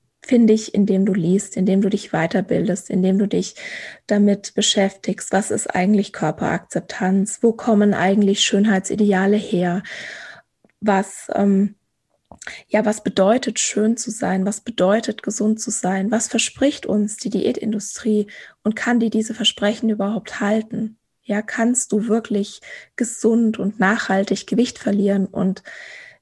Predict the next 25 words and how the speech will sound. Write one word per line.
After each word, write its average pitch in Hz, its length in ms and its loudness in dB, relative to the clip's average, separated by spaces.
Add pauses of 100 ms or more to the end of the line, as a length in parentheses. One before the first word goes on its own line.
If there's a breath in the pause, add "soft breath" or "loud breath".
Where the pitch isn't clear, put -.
die 226 80 0
meisten 233 340 0
Menschen 202 360 0
können 220 320 2
das 240 200 -6
nicht. 220 400 -2 (380)
Und 202 100 0
es 202 140 -4
liegt 208 260 -2
nicht 220 300 0
an 208 200 2
irgendwie 208 440 0
einer 208 140 2
mangelnden 214 460 2
Disziplin 247 720 2
oder 208 160 2
einer 208 160 2
fehlenden 220 500 4
Willenskraft, 240 680 0 (360 loud breath)
sondern 214 280 2
unsere 190 220 0
Körper 233 480 0
sind 254 520 2 (260 loud breath)
dafür - 440 -2
ausgelegt, 214 880 2